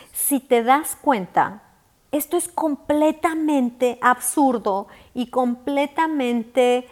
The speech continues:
injusto <laughs> con el método sintotérmico o los métodos de reconocimiento de la fertilidad, que sí son certeros y que sí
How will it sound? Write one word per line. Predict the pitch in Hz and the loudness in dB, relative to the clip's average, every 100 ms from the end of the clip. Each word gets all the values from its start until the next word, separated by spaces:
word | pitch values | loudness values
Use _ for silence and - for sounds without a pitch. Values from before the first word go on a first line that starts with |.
| - _ _ - | -20 _ _ -2
injusto | 262 247 - - - 554 554 - - 220 165 - 240 - | 0 0 -4 -8 -2 -2 -2 -6 -2 0 0 -4 -10 -12
<laughs> | - - - | -14 -14 -4
con | - 302 | 0 2
el | 277 262 | 2 -2
método | 262 285 - 302 330 | -2 -2 0 0 0
sintotérmico | - 233 233 220 - 233 233 226 240 | -2 -4 -4 -6 -2 -2 -2 -2 -2
o | - 240 | 0 0
los | 233 233 | 0 0
métodos | 247 247 277 269 262 | -2 0 0 0 0
de | |
reconocimiento | 214 196 190 185 - 196 190 | -2 -4 -6 -8 -8 -10 -6
de | 220 | -6
la | 202 | -6
fertilidad, | - 180 185 170 180 185 - - - - - | -6 -10 -8 -6 -2 -2 -4 -20 -20 -20 -4
que | 311 277 | -4 -2
sí | - 381 415 427 - | -2 6 8 8 4
son | 294 277 277 | 2 2 0
certeros | - 254 233 - 220 202 214 - - - | 0 0 0 -2 -2 0 -2 -4 -18 -10
y | 262 | -8
que | - 294 | 0 0
sí | - - | 0 2